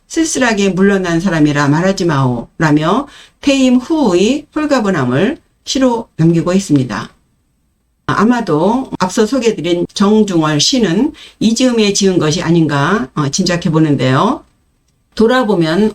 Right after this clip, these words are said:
오매불망 아들의 출세만을 바랬던 아버지의 원에 따라 평생 미친 듯이 꿈을 쫓아 살았지만 늙어지니 아무것도 아니었음이 뼈저리게 느껴지는 거죠. 불교의 공사상과 연결해서 해석해보지 않을 수 없는데요.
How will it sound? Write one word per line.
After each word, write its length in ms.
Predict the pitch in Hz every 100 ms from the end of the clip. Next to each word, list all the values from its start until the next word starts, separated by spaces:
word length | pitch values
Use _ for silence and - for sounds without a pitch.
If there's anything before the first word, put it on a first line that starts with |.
| -
오매불망 680 | 214 254 220 214 202 196 190
아들의 520 | 160 180 190 185 185
출세만을 640 | 180 285 262 220 185 165 156
바랬던 520 | 165 165 - 165 151
아버지의 500 | 160 170 170 165 156
원에 340 | 156 160 160 156
따라 480 | 147 135 156 208 240 _ _ -
평생 500 | 320 311 302 277 208
미친 260 | 185 220
듯이 360 | 185 165 165 165
꿈을 240 | 240 233
쫓아 300 | 214 196 185
살았지만 760 | 180 202 180 143 156 160 143 135 _ _ _ -
늙어지니 720 | 233 285 285 208 175 170 214 -
아무것도 360 | 214 254 254 240
아니었음이 880 | 190 170 156 - 139 139 190 262 - -
뼈저리게 460 | 262 254 202 170
느껴지는 560 | 160 190 185 156 151 131
거죠. 500 | 123 131 135 247 320 _ _ _ _ _ _ _ _ -
불교의 480 | - 233 214 190 185
공사상과 720 | 208 220 226 214 170 135 147
연결해서 640 | 175 190 175 143 131 135 139
해석해보지 800 | 240 233 226 - 202 160 160
않을 200 | 185 160
수 100 | 151 151
없는데요. 720 | 175 156 117 123 165 269